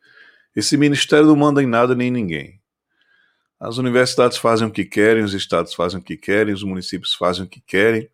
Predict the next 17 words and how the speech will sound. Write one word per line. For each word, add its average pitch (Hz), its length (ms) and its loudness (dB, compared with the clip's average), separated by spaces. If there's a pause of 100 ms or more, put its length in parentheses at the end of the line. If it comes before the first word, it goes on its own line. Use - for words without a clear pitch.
(1000)
as 113 160 0
escolas 107 400 0
privadas 92 680 0
idem, 113 320 0
então 139 320 -6
não 131 340 -6
serve 104 340 0
pra 82 200 -6
nada. 71 220 -10
Não 180 120 -6
manda, 156 360 4
não 104 120 -2
se - 200 -6
impõe, 104 440 -4
não, 85 140 -8
não 80 360 -12
tem 80 460 -8